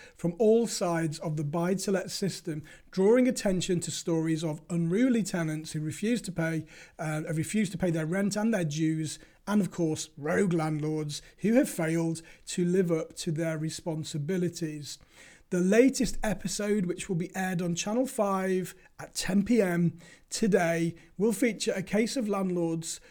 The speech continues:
with nightmare tenants and the difficulties that they have had in evicting them, including Yossi Harrell, who rented out his family home in North London to take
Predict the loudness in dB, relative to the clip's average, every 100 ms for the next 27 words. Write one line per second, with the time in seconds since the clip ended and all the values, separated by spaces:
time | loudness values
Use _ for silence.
0 | -4 0 2 2 2 2 2 0 -2 -4
1 | -2 -2 -2 -2 -2 0 0 -2 -2 -2
2 | 0 -2 -2 0 0 0 -2 -4 -4 -4
3 | -6 -6 -2 2 2 0 -2 -2 -4 -8
4 | -14 -18 _ -20 -20 -4 2 2 4 2
5 | 4 4 4 2 0 0 0 2 2 2
6 | 2 2 2 2 0 0 2 4 4 4
7 | 2 0 0 0 0 2 0 -2 -10 -10
8 | -2 0 0